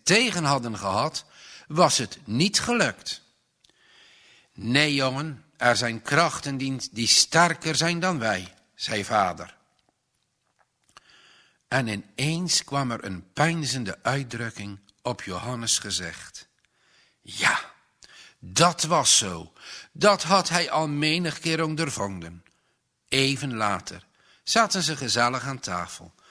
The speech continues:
Moeder kon heerlijk koken en Johannes had honger als een wolf. Ellie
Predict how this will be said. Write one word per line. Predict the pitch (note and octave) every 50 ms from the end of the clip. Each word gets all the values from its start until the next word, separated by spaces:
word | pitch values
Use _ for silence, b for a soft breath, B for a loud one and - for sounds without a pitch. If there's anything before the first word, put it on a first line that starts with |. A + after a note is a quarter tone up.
| B B B B B B B
Moeder | G#2+ A#2+ C#3+ D3+ D3+ C#3+
kon | - C3+ B2+ A2+
heerlijk | - C3 D3+ E3 D#3 B2 B2+ A#2+ - -
koken | D3 D#3 E3+ D#3+ - - C3+ B2 B2 - B B B B
en | B D#3+ E3
Johannes | E3+ E3+ C#3 C3+ F3+ G#3 G#3 F3+ D3+ -
had | F3 D3+ C#3 -
honger | B2 D3+ F#3+ F#3+ F3+ F#3 G3+
als | F#3+ E3+
een | G#3 G3+ D#3+
wolf. | A#2+ A#2+ G#2+ G2 F#2+ - - - - - - _ _ _ _ _ _ _ _ _ _ _
Ellie | - C3+ C3+ B2+ A#2+ B2+ C3 B2+